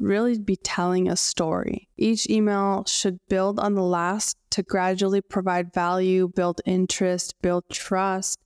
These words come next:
and move the reader along in their journey with you.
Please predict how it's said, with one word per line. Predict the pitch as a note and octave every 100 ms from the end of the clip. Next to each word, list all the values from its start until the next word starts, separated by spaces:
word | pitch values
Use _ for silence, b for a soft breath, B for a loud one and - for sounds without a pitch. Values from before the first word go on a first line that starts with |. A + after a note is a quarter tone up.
| -
and | G3 G3+
move | A3 B3+ C4
the | - G#3
reader | F#3+ F#3+ F#3+ F#3
along | F3+ F3+ F3 F3 F#3+ -
in | F#3
their | F3+ F3+
journey | E3+ F3+ F3 F3+ G3 G#3+
with | F#3+ F#3+ F#3 -
you. | - -